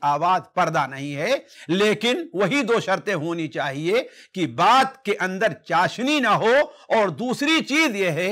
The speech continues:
कि बात मुख्तसर हो और जरूरत के मुताबिक हो। अल्लाह ताला फरमाता है, "फला तखदाना बिल कौल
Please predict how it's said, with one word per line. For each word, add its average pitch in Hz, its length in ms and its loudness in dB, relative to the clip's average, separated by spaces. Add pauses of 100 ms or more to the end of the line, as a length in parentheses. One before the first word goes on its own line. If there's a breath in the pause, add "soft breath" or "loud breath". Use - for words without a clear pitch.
(260 loud breath)
कि 180 100 -2
बात 208 380 2
मुख्तसर 226 460 0
हो 196 120 2
और 202 180 -2
जरूरत 185 380 -2
के 160 80 -8
मुताबिक 170 500 0
हो। 156 220 -6 (240 loud breath)
अल्लाह 180 280 -2
ताला 165 260 2
फरमाता 156 520 -2
है, 202 260 2 (260 loud breath)
"फला 196 360 4
तखदाना 208 540 0
बिल 233 200 2
कौल 277 380 4